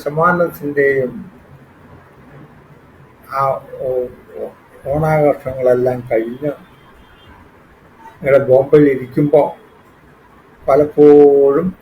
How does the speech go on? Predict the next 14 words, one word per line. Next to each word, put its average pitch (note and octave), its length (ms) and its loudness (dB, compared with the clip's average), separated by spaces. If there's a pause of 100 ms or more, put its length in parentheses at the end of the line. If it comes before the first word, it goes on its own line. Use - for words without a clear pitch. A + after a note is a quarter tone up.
(120)
ആലോചനകളിൽ B2+ 840 0
മുഴുകുകയും B2+ 560 -4 (1400)
ബാല്യകാലം C#3+ 840 2
തൊട്ട് C#3+ 360 0 (1080)
ഞാൻ C#3 160 -6 (320)
നാട് C#3+ 320 -4
വിടുന്നവരെയുള്ള C#3 760 0 (220)
ഓരോ D3 260 2
ദിവസങ്ങളെക്കുറിച്ചും C#3+ 1000 -6 (680)
ഓർക്കുകയും C3+ 760 -4 (1400)
സന്തോഷിക്കുകയും B2+ 640 -4
എല്ലാം C#3+ 280 0
ചെയ്യാറുണ്ട്. C#3 500 -4 (2250)
പക്ഷേ B2 260 -10